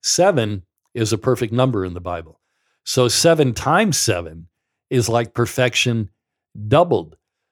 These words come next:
So what perfection looks like, according to the Isaiah passage from which Jesus is preaching,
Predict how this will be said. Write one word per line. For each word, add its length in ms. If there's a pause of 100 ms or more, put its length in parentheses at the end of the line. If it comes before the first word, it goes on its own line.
(120)
So 180
what 380 (140)
perfection 840
looks 320
like, 280
according 580 (220)
to 120
the 160
Isaiah 540
passage 640
from 220
which 300
Jesus 460
is 160
preaching, 600